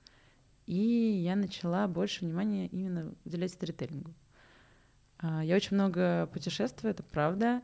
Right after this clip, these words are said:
и начала из каждого путешествия записывать истории, какие-то смешные фразы с-, э, собирать. В какой-то момент подумала, что, наверное, мне бы хотелось заниматься литературой. Я сейчас изучаю этот момент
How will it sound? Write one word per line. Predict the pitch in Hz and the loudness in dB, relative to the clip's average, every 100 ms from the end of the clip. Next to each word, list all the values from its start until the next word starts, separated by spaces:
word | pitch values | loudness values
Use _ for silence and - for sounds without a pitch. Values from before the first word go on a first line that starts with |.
| - | -6
и | - 170 170 165 165 165 160 | -4 -2 0 0 0 -2 -4
начала | 156 160 165 - 170 170 196 190 | -4 -4 -4 -4 -2 0 0 0
из | 180 - - - | -2 -6 -14 -6
каждого | 175 156 156 | -6 -4 -8
путешествия | - - 262 - 175 | -10 -6 -6 -2 -4
записывать | 170 190 - 165 156 - - _ _ - - - - | -2 -6 -6 -6 -8 -14 -20 _ _ -20 -20 -14 -8
истории, | 170 - 220 208 180 | -4 4 6 8 6
какие-то | 160 151 - | 2 -6 -10
смешные | 156 170 151 | -8 -6 -6
фразы | 170 180 156 | -4 -4 -4
с-, | - | -10
э, | 170 - 160 151 | -10 -8 -6 -6
собирать. | - 160 156 156 - - - - - - - - - | -8 -6 -6 -6 -10 -20 -20 -20 -20 -20 -20 -20 0
В | |
какой-то | - 214 | 4 6
момент | 190 196 | 6 4
подумала, | 180 170 196 185 175 170 | 4 6 4 4 4 2
что, | - - 170 165 165 160 160 160 - - - - - | -2 -4 -2 0 2 2 0 -2 -8 -18 -20 -10 0
наверное, | 170 180 214 190 175 | 4 6 6 6 2
мне | 170 185 | 2 2
бы | 175 | 0
хотелось | 185 - 175 151 | -2 0 0 0
заниматься | 156 151 - | -2 -6 -6
литературой. | 156 165 160 175 160 | -4 -2 -2 0 0
Я | 151 143 | 0 -2
сейчас | - 147 - - | -6 -8 -10 -12
изучаю | - 147 147 - 160 147 147 | -10 -8 -6 -2 0 0 -2
этот | 151 151 | -4 -4
момент | 151 160 156 151 147 | -4 -2 -2 -4 -6